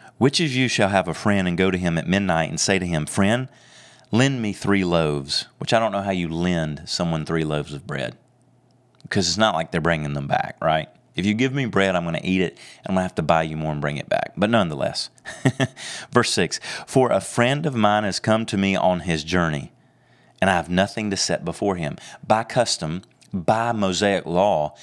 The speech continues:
Hebrews are required to bring in those that are traveling at evening time so they have a place to stay and something to eat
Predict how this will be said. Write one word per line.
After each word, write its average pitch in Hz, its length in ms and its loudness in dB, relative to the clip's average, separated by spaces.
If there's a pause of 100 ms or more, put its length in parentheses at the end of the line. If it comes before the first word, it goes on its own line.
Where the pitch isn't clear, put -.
(420)
Hebrews 110 520 2
are 90 140 2
required 90 580 0
to 85 60 -4
bring 104 380 0
in 98 240 0
those 90 260 0
that 85 160 2
are 80 80 -4
traveling 82 720 -2 (100)
at - 460 0
evening 98 420 0
time 80 320 0
so - 120 -4
they 87 120 0
have 85 140 0
a 76 60 -2
place 104 320 0
to 107 100 -4
stay 98 320 0
and 85 100 -6
something 85 380 -2
to 82 60 2
eat 73 320 -2